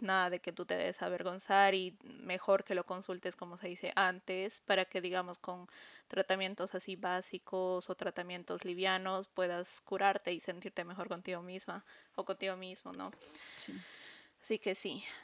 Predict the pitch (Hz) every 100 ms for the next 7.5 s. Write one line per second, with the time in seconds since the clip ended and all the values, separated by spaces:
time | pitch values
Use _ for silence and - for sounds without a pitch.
0 | - - - - 226 220 214 214 220 -
1 | - - 196 208 - - 247 214 254 247
2 | 247 254 208 - 208 196 202 190 190 190
3 | - 190 180 175 180 196 196 202 214 190
4 | 180 180 190 - - - - - - -
5 | - - - - - 190 190 - 208 190
6 | 185 - 190 - 214 220 220 220 - -
7 | - - - 233